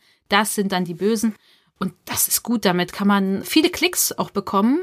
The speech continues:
in Social Media und das verkauft sich gut. Und ich denke, dass das auch eine Rolle spielt. Manche wissen das nicht, aber machen's unbewusst. Aber es gibt natürlich auch dann immer diese einfache Antwort, ne? Mein Hund hat überhaupt kein Problem mit Hundebegegnung,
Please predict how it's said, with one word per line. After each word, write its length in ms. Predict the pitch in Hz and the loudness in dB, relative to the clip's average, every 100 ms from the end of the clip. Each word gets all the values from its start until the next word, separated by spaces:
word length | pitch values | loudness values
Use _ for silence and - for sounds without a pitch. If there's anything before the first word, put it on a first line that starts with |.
| 330 | 0
in 80 | 208 | -2
Social 320 | 220 214 214 | 0 0 2
Media 320 | 196 233 247 | 2 2 2
und 140 | 196 196 | 2 0
das 240 | 190 - | 0 -4
verkauft 400 | - 220 226 - | -2 0 0 -2
sich 180 | 247 - | -6 -4
gut. 240 | 240 226 | -2 -2
Und 280 | - 202 - _ - | 0 -2 -2 _ -6
ich 160 | - | -4
denke, 280 | - 226 233 | 2 4 6
dass 200 | 214 196 | 4 2
das 240 | 196 - - | 0 -2 0
auch 180 | 202 | 0
eine 100 | 196 | 2
Rolle 300 | 165 175 269 | 0 2 2
spielt. 560 | 294 - 277 277 269 - - | -2 0 2 2 -2 -10 -8
Manche 420 | 180 190 180 165 | -6 -4 -6 -6
wissen 200 | 190 196 | -2 -2
das 200 | 175 - | -2 -6
nicht, 280 | 185 180 - | -6 -8 -8
aber 140 | 170 | -8
machen's 280 | 170 165 190 | -8 -6 -6
unbewusst. 640 | 185 185 180 185 196 - _ _ _ _ _ _ _ - | -4 -4 -4 -4 -6 -14 _ _ _ _ _ _ _ -2
Aber 180 | 220 254 | 2 2
es 140 | - | 2
gibt 160 | 277 - | -4 -2
natürlich 420 | 262 262 233 - | 0 0 -2 -2
auch 160 | 226 | -4
dann 220 | - 214 - | 0 -2 0
immer 220 | 233 226 | 0 0
diese 340 | 214 196 208 | 0 0 0
einfache 420 | - 214 208 185 | 0 0 0 -2
Antwort, 380 | 151 196 - 151 | 0 -2 -6 -6
ne? 140 | 208 262 | 0 4
Mein 360 | 226 214 254 | 6 6 4
Hund 260 | 269 330 349 | 4 2 2
hat 120 | 226 | 0
überhaupt 360 | 226 247 359 - | 2 2 2 2
kein 180 | 349 | 2
Problem 300 | 330 262 269 | 2 2 2
mit 140 | 254 - | 2 4
Hundebegegnung, 720 | 285 233 196 175 175 196 220 | 2 4 0 0 0 0 -2